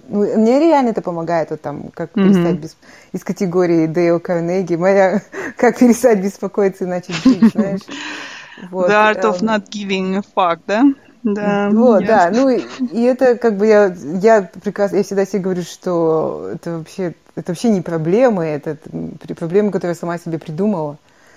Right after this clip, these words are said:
Speaker 1: Проблема — это когда вот у тебя почка отказала, и тебе осталось жить там месяц. Это
Speaker 2: Ну вот,
Speaker 1: проблема.
Speaker 2: ну подожди, ну, Айгуль, ну то, что ты делаешь, это и есть отрицание. А на самом деле проблема, ну, в смысле, проблема просто, ты, ты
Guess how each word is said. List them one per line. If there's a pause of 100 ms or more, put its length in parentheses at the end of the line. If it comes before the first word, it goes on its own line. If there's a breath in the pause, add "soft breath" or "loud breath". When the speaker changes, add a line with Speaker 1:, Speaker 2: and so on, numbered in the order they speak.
(240 soft breath)
Speaker 1:
Проблема —
это
когда
вот
у
тебя
почка
отказала,
и
тебе
осталось
жить
там
месяц.
Это
Speaker 2:
Ну
вот,
Speaker 1:
проблема.
Speaker 2:
ну
подожди,
ну,
Айгуль,
ну
то,
что
ты
делаешь,
это
и
есть
отрицание.
А
на
самом
деле
проблема, (640 loud breath)
ну,
в
смысле,
проблема
просто,
ты, (120)
ты